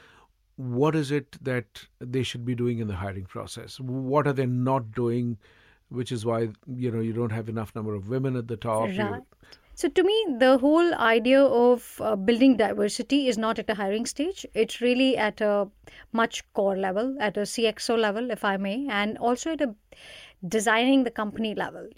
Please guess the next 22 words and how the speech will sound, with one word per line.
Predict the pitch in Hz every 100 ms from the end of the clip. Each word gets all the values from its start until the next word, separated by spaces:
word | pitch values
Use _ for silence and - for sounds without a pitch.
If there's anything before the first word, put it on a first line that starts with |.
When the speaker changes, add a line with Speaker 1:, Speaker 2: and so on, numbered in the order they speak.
| 190
Speaker 2:
What | 220 214
you're | 247
really | 254 269
doing | 247 240
is | 233 226 - - - - - - 185
designing | - 233 202 240 214 247 277 277
for | 277
a | 226
market. | 202 185 185 - 294 - - - - -
And | 247 247 269 269
of | 240 -
course, | 330 320 -
we | 254 -
all | 233 240 277
need | 302 254 233 240
more | 208 208 247
ideas, | 240 175 185 196 - - -
you | -
know, | 196 196
at | 202 175
the |
table. | 196 196 180 226 339